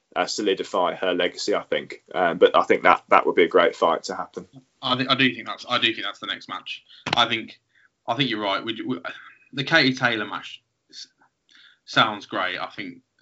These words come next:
Speaker 2: the, the difficulty is gonna be getting them two together at a sensible, a sensible way.
Speaker 1: Mm.
Speaker 2: Um, but, you know, remain hopeful. I think we're gonna, <clears throat> I think, and I think you're right about it. It's, it's, it's a difficult one 'cause you don't wanna, you don't wanna downplay the,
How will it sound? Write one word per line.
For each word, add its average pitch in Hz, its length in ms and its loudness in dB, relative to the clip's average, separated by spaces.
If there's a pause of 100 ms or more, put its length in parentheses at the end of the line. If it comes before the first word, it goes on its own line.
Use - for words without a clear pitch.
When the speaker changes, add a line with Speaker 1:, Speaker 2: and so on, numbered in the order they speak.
Speaker 2:
the, 123 160 -18 (120)
the 117 120 -8
difficulty 101 440 -4
is - 120 -20
gonna 98 140 -8
be 87 340 -8
getting 92 200 -4
them 92 180 -6
two 90 200 -10
together 90 380 -4
at 87 120 -2
a - 100 -12 (220)
sensible, 90 720 -6
a 104 60 -6
sensible 92 500 -2
way. 92 240 -2 (460)
Speaker 1:
Mm. 92 260 -2 (280)
Speaker 2:
Um, 85 180 -18 (1600)
but, - 240 4
you 170 80 6
know, 156 140 6 (100)
remain 151 300 6
hopeful. 120 440 -2
I 127 60 0
think 170 180 0
we're 165 120 4
gonna, 170 260 -4 (220)
<clears throat> - 200 -18
I 156 100 -12
think, 151 220 -6
and 160 140 0
I 170 80 4
think 226 160 -6
you're 180 100 0
right 147 160 2
about 104 240 -2
it. 107 60 -4
It's, 135 120 -8
it's, 165 160 0
it's 175 180 -4
a - 20 -6
difficult 180 320 -2
one 110 160 -8
'cause 110 120 -8
you 110 60 -2
don't 147 200 4
wanna, 127 260 0 (300)
you - 80 -8
don't 143 160 4
wanna 143 100 2
downplay 117 600 2
the, 92 280 0